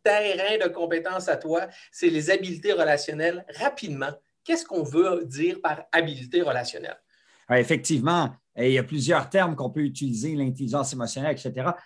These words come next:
Speaker 2: Habileté relationnelle, pour moi, c'est comment on peut réussir à créer un rapport instantané avec quelqu'un qu'on ne connaît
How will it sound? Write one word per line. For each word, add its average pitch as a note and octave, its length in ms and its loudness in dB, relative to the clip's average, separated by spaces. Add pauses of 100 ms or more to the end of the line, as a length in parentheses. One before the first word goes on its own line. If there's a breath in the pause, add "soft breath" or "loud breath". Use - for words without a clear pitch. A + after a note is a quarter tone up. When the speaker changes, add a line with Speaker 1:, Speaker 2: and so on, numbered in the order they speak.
(120 loud breath)
Speaker 2:
Habileté F#3 500 6
relationnelle, F3 640 2
pour D#3 140 -4
moi, E3 180 2
c'est C#3 220 -6
comment F3 360 0
on D3+ 60 -2
peut E3 300 -4
réussir D#3 680 0
à C3 100 -2
créer F#3+ 280 0
un E3+ 140 4
rapport E3+ 580 2
instantané E3+ 600 -2
avec C#3 220 -4
quelqu'un D3 340 -4
qu'on C#3 140 4
ne C3 60 -6
connaît B2+ 260 2